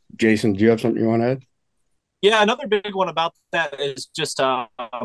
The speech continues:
Speaker 2: not letting people close the distance on you. If you've got a shady looking character coming near you, um, go ahead and speak up. D-, don't be afraid to hurt someone's feelings. Don't be, you know, shy about it. Don't let 'em come cl-,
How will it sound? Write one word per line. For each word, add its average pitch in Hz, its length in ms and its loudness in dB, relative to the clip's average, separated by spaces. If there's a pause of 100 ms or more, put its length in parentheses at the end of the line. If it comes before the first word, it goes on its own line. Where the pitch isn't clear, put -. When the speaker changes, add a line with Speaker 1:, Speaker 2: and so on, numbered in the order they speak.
(440)
Speaker 2:
not 170 260 0
letting 170 300 -2
people 175 300 -4
close 156 280 0 (120)
the 131 40 -8
distance 135 600 -2
on 156 240 2
you. 165 140 -4 (100)
If 131 240 0
you've 180 120 -6
got 185 140 4
a 135 60 -2
shady 143 320 -2
looking 131 240 -2
character 131 520 0 (320)
coming 131 280 0
near 123 180 4
you, 123 220 6 (500)
um, 113 600 2 (540)
go 170 200 6
ahead 185 140 2
and 170 100 -2
speak - 320 -6
up. 131 180 2 (260)
D-, - 240 -2
don't 175 220 2
be 208 140 4
afraid 160 480 0
to 139 80 2
hurt 143 180 -4
someone's 143 400 -2
feelings. 135 480 2
Don't 135 240 0
be, 139 260 4
you 143 160 4
know, 123 220 4
shy 127 440 2
about 120 360 -2
it. 120 160 -2
Don't 127 140 -8
let 139 120 2
'em 143 140 -2
come 156 180 0
cl-, 165 160 -8